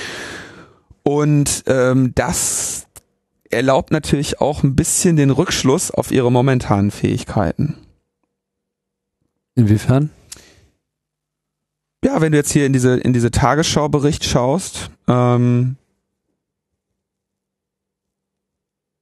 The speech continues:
Speaker 1: viereinhalb Millionen für Zero Days ist jetzt auch nicht so viel, ne?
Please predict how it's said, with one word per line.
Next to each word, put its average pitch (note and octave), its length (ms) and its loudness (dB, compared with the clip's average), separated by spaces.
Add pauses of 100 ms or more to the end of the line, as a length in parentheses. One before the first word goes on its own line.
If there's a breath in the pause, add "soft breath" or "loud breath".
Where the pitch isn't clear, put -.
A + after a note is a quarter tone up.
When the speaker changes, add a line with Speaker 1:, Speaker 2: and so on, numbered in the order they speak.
(420)
Speaker 1:
viereinhalb D3 540 0
Millionen C3 760 0 (1400)
für - 200 -4
Zero C3 320 0
Days C#3 320 0
ist - 160 -4
jetzt C#3 180 -2
auch C#3+ 80 0
nicht D#3+ 140 -2
so F3+ 120 0
viel, G2 240 -2
ne? C3 180 -2